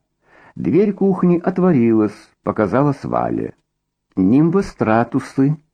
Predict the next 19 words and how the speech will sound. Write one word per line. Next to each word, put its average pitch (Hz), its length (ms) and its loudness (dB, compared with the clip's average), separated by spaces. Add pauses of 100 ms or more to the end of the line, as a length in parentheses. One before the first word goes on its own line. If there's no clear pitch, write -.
(360)
сказала 120 580 -2
она, 117 220 2
глянув 110 480 0
вверх. 95 560 -2 (260)
Как 131 200 -4
потом 143 320 0
выяснилось, 90 680 -2 (540)
это 123 200 0
было 120 200 2
название 120 800 0
облаков. 95 580 -2 (1120)
Витя 196 520 -2
пошел 110 440 0
к 98 60 -14
соседнему 95 640 0
сараю 95 680 -2 (220)
измерять 117 600 0
высоту 107 520 -2
облачности. 60 920 -8